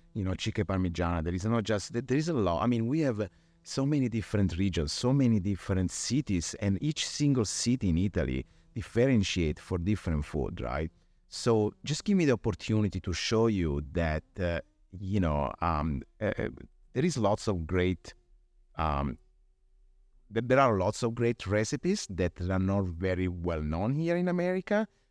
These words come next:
Let me, give me op-, the opportunity to bring it to your table, and then you'll be judging me if, you know, obviously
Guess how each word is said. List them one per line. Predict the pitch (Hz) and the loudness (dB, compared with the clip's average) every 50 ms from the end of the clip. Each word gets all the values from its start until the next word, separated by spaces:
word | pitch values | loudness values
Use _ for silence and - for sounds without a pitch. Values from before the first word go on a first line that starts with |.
| _ _ _ _ - | _ _ _ _ -6
Let | 117 127 143 - - 170 | 0 0 0 2 2 4
me, | 165 147 139 139 127 117 - | 4 6 6 4 2 0 -2
give | - 123 127 | 0 4 4
me | 123 117 110 107 | 6 6 4 4
op-, | 107 98 - - | 2 2 0 -2
the | - 107 | -2 -2
opportunity | 92 - 104 92 - - 101 101 101 98 92 | 0 0 -2 -4 -2 0 2 2 4 2 2
to | - 92 85 | 0 -2 -2
bring | 80 82 87 87 85 | 0 0 2 2 0
it | 82 | 0
to | - 82 | 0 -2
your | 73 67 58 | -2 -2 -2
table, | - - - 55 64 - 55 - - - - | -2 -4 -4 -2 -2 -4 -4 -6 -6 -8 -6
and | 95 95 101 98 | -4 -2 0 0
then | 120 123 120 | 2 0 0
you'll | 117 123 175 214 208 | 0 2 2 0 2
be | 165 139 113 | 2 0 0
judging | 92 85 98 82 85 85 80 82 80 71 69 | 2 2 2 4 2 2 0 0 0 0 0
me | 62 57 55 73 - _ _ _ _ _ _ _ - | -2 -4 -6 -10 -14 _ _ _ _ _ _ _ -6
if, | - 107 98 87 - - - - - - - _ _ _ - _ _ _ _ _ - | -2 -2 -2 -2 -4 -10 -20 -20 -20 -20 -20 _ _ _ -20 _ _ _ _ _ -4
you | 90 78 | -2 -2
know, | 69 | 0
obviously | 60 87 90 87 87 - - - 87 90 87 80 | 0 0 -2 -2 -4 -6 -4 -2 -2 0 0 -2